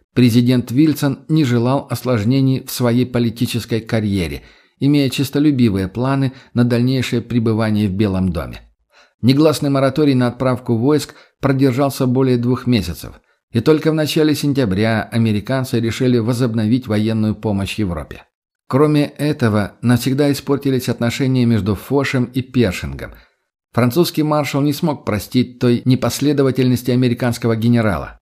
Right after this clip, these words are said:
когда во имя спасения Европы нужно было полностью признать свою вину и объявить об этом всему миру. Когда же Фош потребовал от Першинга опубликования правды,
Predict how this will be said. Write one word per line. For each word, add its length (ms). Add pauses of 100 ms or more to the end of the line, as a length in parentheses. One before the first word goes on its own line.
когда 300
во 100
имя 440
спасения 680
Европы 600 (240)
нужно 320
было 220
полностью 580
признать 540
свою 300
вину 520
и 100
объявить 440
об 120
этом 200
всему 300
миру. 380 (160)
Когда 340
же 140
Фош 320
потребовал 560
от 180
Першинга 460
опубликования 1000
правды, 540